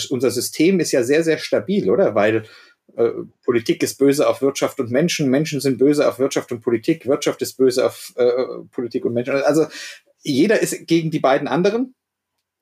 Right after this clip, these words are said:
Und das hat für große Stabilität gesorgt. Aber wenn wir unser System ändern wollen, wenn wir zu einem System hinkommen wollen, was viel umweltfreundlicher ist, viel netter,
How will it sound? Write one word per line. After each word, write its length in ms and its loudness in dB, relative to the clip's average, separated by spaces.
Und 100 -2
das 120 -2
hat 160 0
für 100 0
große 300 0
Stabilität 600 -2
gesorgt. 440 -6
Aber 220 2
wenn 260 0
wir 160 2
unser 260 0
System 440 -4
ändern 320 2
wollen, 260 2
wenn 160 0
wir 140 0
zu 140 -8
einem 200 -2
System 420 0
hinkommen 440 -4
wollen, 240 0
was 160 -6
viel 180 -10
umweltfreundlicher 840 -2
ist, 220 0
viel 220 -2
netter, 260 -2